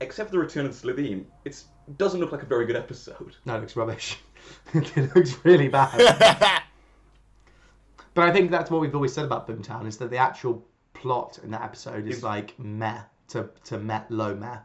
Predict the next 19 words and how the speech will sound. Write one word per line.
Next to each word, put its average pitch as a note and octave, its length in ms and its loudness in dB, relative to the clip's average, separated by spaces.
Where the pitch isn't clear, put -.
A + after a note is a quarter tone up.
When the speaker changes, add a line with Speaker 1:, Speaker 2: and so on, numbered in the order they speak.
Speaker 1:
I C#3 60 -4
love F#3 160 0
episodes F3 320 -2
where C#3 100 0
characters B2+ 300 -6
hang B2+ 160 -10
out. B2+ 120 -4
Like, G#2+ 180 -4
one D3+ 100 0
of D3+ 40 0
my C#3+ 100 -2
favourite A#2+ 280 0
bits A#2+ 180 -4
in A2+ 80 -12
this A2+ 120 -10
episode F#2+ 340 -8
is F2 100 -14
just - 420 -8
the, F#2 100 -14